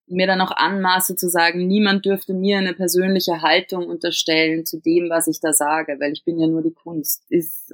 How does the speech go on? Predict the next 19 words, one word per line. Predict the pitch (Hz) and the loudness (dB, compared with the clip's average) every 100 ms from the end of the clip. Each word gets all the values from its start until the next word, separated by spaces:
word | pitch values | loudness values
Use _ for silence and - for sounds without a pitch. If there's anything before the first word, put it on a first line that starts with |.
| - | -2
halt | 175 160 160 - | 4 4 2 -8
nicht | 170 170 160 - _ _ | -6 -4 -6 -12 _ _
wahr, | 151 143 156 190 - | 2 2 2 -2 -2
<laughs> | 233 - - | -2 -2 -2
weil | 170 165 160 | 2 2 4
das, | 151 160 - | 2 2 0
was | 160 | -2
du | 147 | 0
entscheidest | 143 156 160 170 170 | 0 2 2 2 0
zu | 180 | 0
sagen, | 170 156 156 | 0 0 -2
in | 151 | -4
welcher | 147 147 - | -8 -12 -2
Form, | 151 156 165 | 2 2 2
das | 151 | -2
ist | 143 - | -2 -2
alles | - 151 165 - | 0 2 2 0
deliberate. | 160 147 135 135 139 - _ _ | -2 0 0 -2 -2 -6 _ _
Das | 156 151 | -4 -4